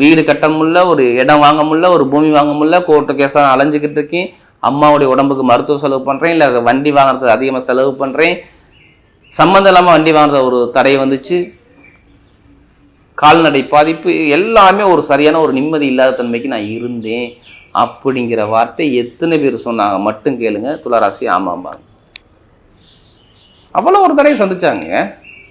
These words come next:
ஓப்பனா சொல்லப்போனா அவ்வளோ பிரச்சனையை சந்திச்சாங்க. அவ்வளவுதான். வேலை நிரந்தரமா கிடைக்கல,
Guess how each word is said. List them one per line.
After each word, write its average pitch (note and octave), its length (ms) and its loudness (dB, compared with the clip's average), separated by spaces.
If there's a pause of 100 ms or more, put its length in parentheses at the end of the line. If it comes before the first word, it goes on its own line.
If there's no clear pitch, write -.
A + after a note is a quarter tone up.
(440)
ஓப்பனா F3 300 0
சொல்லப்போனா E3+ 300 4
அவ்வளோ G3+ 180 2 (100)
பிரச்சனையை D4 420 0
சந்திச்சாங்க. E3 420 -2 (220)
அவ்வளவுதான். - 360 -8 (760)
வேலை C3 260 2
நிரந்தரமா C3 460 -2
கிடைக்கல, D#3 340 0